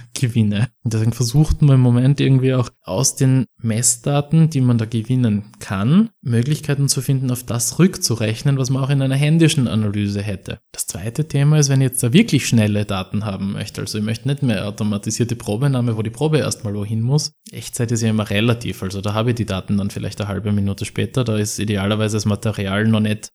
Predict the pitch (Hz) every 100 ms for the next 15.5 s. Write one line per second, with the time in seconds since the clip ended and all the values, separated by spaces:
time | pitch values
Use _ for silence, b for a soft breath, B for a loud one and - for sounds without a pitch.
0 | - 120 - 110 107 107 101 117 127 120
1 | 123 123 117 117 110 117 117 120 110 107
2 | 104 98 101 95 - 131 127 101 95 101
3 | - 101 98 101 104 120 101 98 98 -
4 | - - - 113 104 120 - - 123 117
5 | 113 110 107 110 165 - - - 117 -
6 | 113 - 104 110 107 101 - 104 101 -
7 | 117 127 - 113 110 110 101 101 101 -
8 | - 95 95 - - - - - - 202
9 | - - 110 113 110 110 - 104 - 107
10 | 98 95 104 98 95 - 110 98 98 104
11 | 98 95 98 - - - - _ - 101
12 | 110 123 - 113 139 123 120 - 104 131
13 | - 107 117 120 110 110 - - 123 120
14 | - 107 120 117 104 101 139 135 107 98
15 | - 98 - 95 92